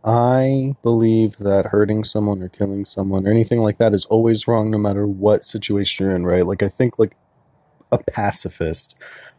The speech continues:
But I definitely wouldn't do that. <laughs>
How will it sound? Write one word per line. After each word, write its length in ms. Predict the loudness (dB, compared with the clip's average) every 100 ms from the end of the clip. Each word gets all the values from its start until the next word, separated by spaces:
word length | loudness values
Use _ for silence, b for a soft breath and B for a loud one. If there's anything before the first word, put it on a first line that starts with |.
| _ 2
But 340 | 4 4 2 _ _ _ _ -16 -8
I 120 | -2
definitely 380 | -2 -2 -2 -2
wouldn't 200 | -2 -2
do 140 | 0
that. 260 | 0 -2 -6 _
<laughs> 80 | -18